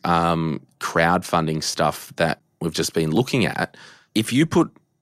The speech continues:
you know, that three or five grand that I put into the future state cleaning product thing, right? There is probably a ninety-nine percent chance I might not see one dollar return for five years. So it really has to get to the point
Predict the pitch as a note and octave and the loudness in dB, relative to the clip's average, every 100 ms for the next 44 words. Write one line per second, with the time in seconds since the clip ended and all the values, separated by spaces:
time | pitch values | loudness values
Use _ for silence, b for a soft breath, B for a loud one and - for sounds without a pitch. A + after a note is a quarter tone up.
0 | _ - G#2 F#2+ - - - A2+ G#2 F#2+ | _ 0 4 6 4 2 2 4 6 4
1 | F#2+ F#2+ F2+ F#2 F#2 F2+ F2 E2+ F2+ F2 | 4 4 4 2 4 4 2 0 2 2
2 | - - - - F2 - - F2 F2 F2 | 2 -2 -2 0 0 0 -2 2 2 2
3 | - F#2 - F2 - E2+ D#2 - - F2 | -2 -4 -2 -2 2 2 0 -4 -6 -2
4 | F2+ F#2 - D2+ D#2 - D2 B1 G#1+ C3+ | 0 0 0 0 0 -4 -4 -2 -2 -2
5 | - _ _ _ - A2 A#2+ A#2+ A2 - | -4 _ _ _ 4 6 8 6 2 -6
6 | - D3+ D#3+ D3+ C#3 C3 A#2+ A2+ G#2+ G#2+ | 0 4 6 6 4 4 4 2 4 2
7 | A2+ A2+ G#2 F#2 F#2 F#2+ - F2 - - | 2 0 2 2 0 -4 -2 -4 -4 -2
8 | E2 D2+ B2 - - - F#2+ G#2 G2 F2 | 0 0 -2 -4 -6 0 4 6 4 4
9 | F2 - - F2 F2 F2 F#2 F2+ E2+ D#2+ | 0 -2 -2 0 2 2 4 4 4 2
10 | - F2+ D2 E2+ B2+ E2+ E2 D#2+ C#2+ C#2 | 0 -2 0 -2 -4 -2 0 0 -2 -6
11 | - - _ _ _ _ - G#2 G2+ A2+ | -6 -10 _ _ _ _ 2 4 6 4
12 | G#2+ G2+ - F#2 - D#2 - C#3 B2+ - | 4 0 0 -4 -2 -6 -2 2 2 0
13 | D#2+ | -4